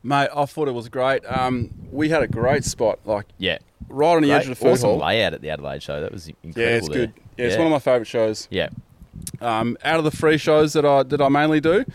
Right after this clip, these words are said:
Speaker 1: it's the second favourite show.
Speaker 2: Behind?
Speaker 1: It's
Speaker 2: Sydney?
Speaker 1: my,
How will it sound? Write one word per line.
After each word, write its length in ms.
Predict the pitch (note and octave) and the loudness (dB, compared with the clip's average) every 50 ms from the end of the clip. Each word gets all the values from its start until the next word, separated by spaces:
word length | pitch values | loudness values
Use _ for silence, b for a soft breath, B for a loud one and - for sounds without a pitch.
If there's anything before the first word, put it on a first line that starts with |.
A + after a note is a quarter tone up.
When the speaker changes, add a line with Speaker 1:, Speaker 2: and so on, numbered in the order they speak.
| B B B B B B B B B _ _ _ _ _ _ - | B B B B B B B B B _ _ _ _ _ _ -6
Speaker 1:
it's 220 | - C#3 - - - | -6 -6 -4 -4 -6
the 80 | C3+ | -6
second 360 | - - D3+ C3 - C3 A#2 - | -4 0 -2 -2 -2 -2 -8 -2
favourite 340 | - A#2+ A2+ G#2 G#2 G#2 - - _ _ _ | 0 2 2 2 0 -4 -14 -16 _ _ _
show. 280 | - - - A2+ G#2 - F#2+ _ _ _ | -10 -4 -2 -2 -2 -4 -8 _ _ _
Speaker 2:
Behind? 440 | - F2+ E2 F2 E2 F2+ B2 E3+ F3+ _ _ | -10 -8 -6 -6 -6 -6 -6 -8 -12 _ _
Speaker 1:
It's 80 | - - | -12 -6
Speaker 2:
Sydney? 220 | A#2 C#3+ A#2 - | -6 -6 -2 -2
Speaker 1:
my, 80 | D3+ | -4